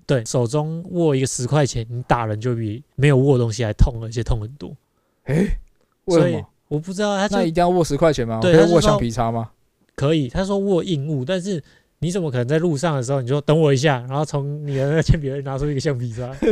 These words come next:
Speaker 1: <laughs> 你大概就直接从口袋拿出一个十块钱，然后握着，你就可以开始跟别人P K，好像是真的会很痛。
Speaker 2: 哦。
Speaker 1: 你可以试试看，就如果遇到的话。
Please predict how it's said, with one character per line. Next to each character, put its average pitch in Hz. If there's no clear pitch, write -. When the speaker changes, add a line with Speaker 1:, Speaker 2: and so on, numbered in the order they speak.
Speaker 1:
<laughs> 320
你 175
大 214
概 226
就 226
直 180
接 196
从 175
口 147
袋 185
拿 143
出 156
一 143
个 127
十 -
块 156
钱， 113
然 120
后 139
握 147
着， 117
你 110
就 147
可 165
以 147
开 147
始 147
跟 139
别 131
人 113
P 117
K， 120
好 120
像 127
是 139
真 131
的 131
会 131
很 110
痛。 -
Speaker 2:
哦。 127
Speaker 1:
你 123
可 139
以 127
试 117
试 113
看， 110
就 120
如 120
果 120
遇 110
到 127
的 147
话。 -